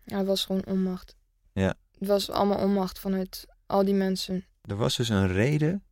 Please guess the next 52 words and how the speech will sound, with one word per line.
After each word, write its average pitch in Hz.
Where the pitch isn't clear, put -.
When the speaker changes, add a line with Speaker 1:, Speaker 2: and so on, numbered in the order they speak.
Speaker 2:
dat 107
jij 101
naar 98
een 95
forensische 123
plek 110
Speaker 1:
Ja. 214
Speaker 2:
ging 110
zonder 110
dat 101
je 95
een 90
strafblad 80
had. -
En -
je 98
Speaker 1:
Ja. 107
Speaker 2:
zat 110
dus 107
tussen -
anderen 113
met 208
Speaker 1:
Ja, 214
Speaker 2:
wel 185
een 190
Speaker 1:
met, 190
Speaker 2:
strafblad. 151
Speaker 1:
ja, 185
die, 185
die 190
zaten 185
daar 180
voor, 180
eh, 180
woningen, 190
eh, 190
hoe 190
ze-, -
hoe 196
zeg 202
je 202
dat? 208
Inbraken, 190
gewapende 190
overvallen. 185
Echt, -
eh, 185
de 190
grote 208
jongens, 190
zeg 196
maar. 185